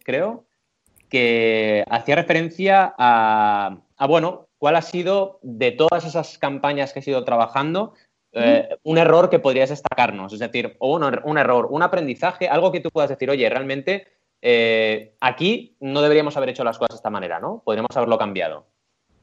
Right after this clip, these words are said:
Speaker 2: Eh, en este caso, la última campaña, la campaña que, que, que no funcionó, <laughs>
Speaker 1: Hmm.
Speaker 2: que era una campaña preciosa y que yo creo que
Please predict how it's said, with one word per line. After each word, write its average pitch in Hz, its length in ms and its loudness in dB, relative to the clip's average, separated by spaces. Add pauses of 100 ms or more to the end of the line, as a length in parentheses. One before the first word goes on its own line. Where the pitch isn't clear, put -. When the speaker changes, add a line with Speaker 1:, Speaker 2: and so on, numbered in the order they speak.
(760)
Speaker 2:
Eh, 226 280 6
en 226 100 0
este 269 220 0
caso, 302 320 2
la 247 120 6
última 247 260 2
campaña, 247 800 2
la 226 60 -10
campaña 214 480 -4
que, 208 480 2
que, 185 200 -2
que 185 240 -2
no 190 120 -2
funcionó, 202 540 0
<laughs> 269 360 4
Speaker 1:
Hmm. 202 200 2
Speaker 2:
que 165 80 -8
era 220 80 6
una 233 140 4
campaña - 380 -4
preciosa 233 500 -2
y 214 120 -2
que 226 100 0
yo 233 120 2
creo 269 200 4
que 240 420 2